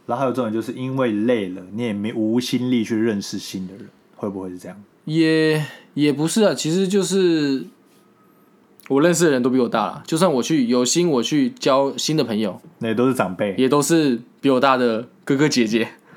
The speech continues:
Speaker 1: 嗯。
Speaker 2: 只有三十岁了，
Speaker 1: 没有同温层的滋润。
Speaker 2: 然后快，对，没有同温层的滋润。当然他们也会跟我讲一些干话，也会，也会聊天干嘛的，但是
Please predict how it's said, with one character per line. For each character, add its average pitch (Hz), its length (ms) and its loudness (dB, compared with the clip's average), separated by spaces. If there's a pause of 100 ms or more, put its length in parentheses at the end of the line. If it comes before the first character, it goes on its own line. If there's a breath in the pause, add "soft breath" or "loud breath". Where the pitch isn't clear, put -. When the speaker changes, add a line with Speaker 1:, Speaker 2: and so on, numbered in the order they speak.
(100)
Speaker 1:
嗯。 113 240 -2
Speaker 2:
只 156 100 2
有 165 60 4
三 165 180 4
十 147 140 0
岁 123 260 2
了， 101 80 -2
Speaker 1:
没 135 80 -2
有 147 100 2
同 131 180 0
温 131 200 4
层 110 120 0
的 107 100 -2
滋 104 220 -4
润。 101 220 -4
Speaker 2:
然 - 20 -12
后 90 60 -14
快， 101 80 -20 (800 soft breath)
对， 117 280 0
没 131 120 0
有 170 120 2
同 131 140 -4
温 135 160 0
层 120 180 -2
的 110 60 -6
滋 113 120 -6
润。 113 80 -4
当 247 140 4
然 233 120 4
他 240 120 4
们 233 100 4
也 151 100 2
会 180 100 4
跟 196 120 4
我 180 60 2
讲 123 120 0
一 120 40 2
些 143 80 2
干 143 220 0
话， 127 280 2
也 110 160 0
会， 147 340 2
也 110 140 -4
会 160 100 0
聊 127 160 2
天 131 160 -4
干 131 120 0
嘛 101 100 -2
的， 107 200 -4
但 185 140 2
是 175 300 0